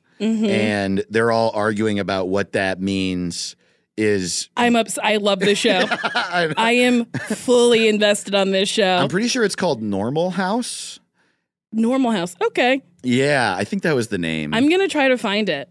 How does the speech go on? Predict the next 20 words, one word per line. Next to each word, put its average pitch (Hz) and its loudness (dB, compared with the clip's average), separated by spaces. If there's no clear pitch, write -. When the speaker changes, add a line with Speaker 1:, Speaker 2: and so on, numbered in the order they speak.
Speaker 2:
You 110 -2
should. 92 -2
Speaker 1:
Daily 277 2
Motion 262 2
is 220 0
a 196 0
great 220 0
website 202 0
Speaker 2:
Yes. 190 0
Speaker 1:
that 214 0
inverts 254 2
things 330 0
Speaker 2:
<laughs> 196 0
Speaker 1:
so 247 4
you, 233 2
they 208 0
get 226 2
around 214 2
copyright 262 0
issues. 302 0